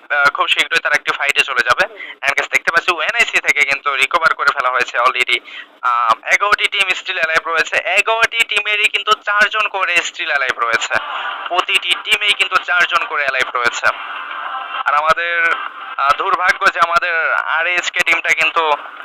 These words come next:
হ্যাশট্যাগ টুয়েলভ এই হারিয়ে গিয়েছে। এটা কিন্তু খুবই দুঃখজনক বিষয়।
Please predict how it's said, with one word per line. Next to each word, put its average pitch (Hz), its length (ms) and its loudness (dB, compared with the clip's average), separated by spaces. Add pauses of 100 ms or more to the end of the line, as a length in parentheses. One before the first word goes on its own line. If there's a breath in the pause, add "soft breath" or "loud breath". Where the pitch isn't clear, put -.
হ্যাশট্যাগ 156 500 -2
টুয়েলভ 180 300 0
এই 160 120 2
হারিয়ে 139 320 0
গিয়েছে। 113 460 0 (720)
এটা 135 120 0
কিন্তু 135 240 0
খুবই 190 300 -2
দুঃখজনক 156 520 0
বিষয়। 127 340 0